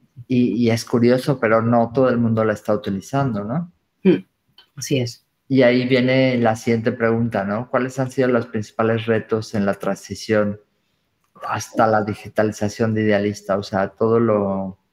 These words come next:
Speaker 2: Bueno, quizá matizar que Idealista ha sido digital desde, desde el momento, desde el minuto uno, ¿no? Y,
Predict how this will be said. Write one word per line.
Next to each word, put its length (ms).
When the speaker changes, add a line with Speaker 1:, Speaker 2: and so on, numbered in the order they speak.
Speaker 2:
Bueno, 260
quizá 220
matizar 560
que 100
Idealista 460
ha 40
sido 280
digital 480
desde, 580
desde 220
el 80
momento, 920
desde 240
el 60
minuto 420
uno, 280
¿no? 220
Y, 460